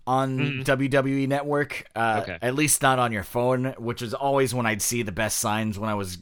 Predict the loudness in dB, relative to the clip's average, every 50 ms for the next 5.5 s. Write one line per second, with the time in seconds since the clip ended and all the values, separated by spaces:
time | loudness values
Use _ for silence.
0 | -6 -6 -6 -6 -4 -4 -2 -2 -2 -2 -4 -8 -8 -6 -4 -4 -4 -4 -6 -8
1 | -6 -6 -6 -8 -10 -12 -10 -8 -6 -6 -4 -4 -4 -2 -4 -4 -6 -6 -8 -6
2 | -6 -6 -6 -8 -10 -8 -6 -4 -4 -4 -4 -4 -6 -6 -6 -6 -8 -8 -12 -14
3 | -18 -20 -20 -20 -10 -6 -4 -4 -4 -4 -8 -10 -4 -2 0 2 2 2 0 -2
4 | -6 -8 -12 -6 -2 0 0 0 2 2 2 4 4 4 2 2 0 4 4 4
5 | 4 4 2 0 0 0 -2 -4 -6